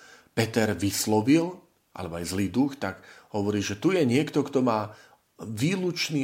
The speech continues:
osobitný vzťah s Otcom. Už pri krste zaznelo toto tvrdenie toho exkluzívneho vzťahu, keď Otec hovorí: „Toto je môj milovaný syn.“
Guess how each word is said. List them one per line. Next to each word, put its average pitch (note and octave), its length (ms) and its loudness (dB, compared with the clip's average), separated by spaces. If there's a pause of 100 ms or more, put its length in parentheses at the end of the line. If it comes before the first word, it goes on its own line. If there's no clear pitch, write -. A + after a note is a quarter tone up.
osobitný C3+ 560 0
vzťah A#2 480 -2
s - 240 -10
Otcom. - 480 -4 (1800)
Už - 160 0
pri C#3+ 160 2
krste - 480 -4 (640)
zaznelo F#2+ 480 2
toto F#2+ 240 -4
tvrdenie E2 720 -8 (320)
toho F#2 320 -2
exkluzívneho G2+ 640 -2
vzťahu, G2+ 400 2
keď F#2 240 -4 (400)
Otec G#2+ 400 0
hovorí: G2+ 320 2
„Toto C#3 160 0
je C3 80 4
môj A#2 240 0
milovaný G#2+ 400 2
syn.“ F#2 320 -6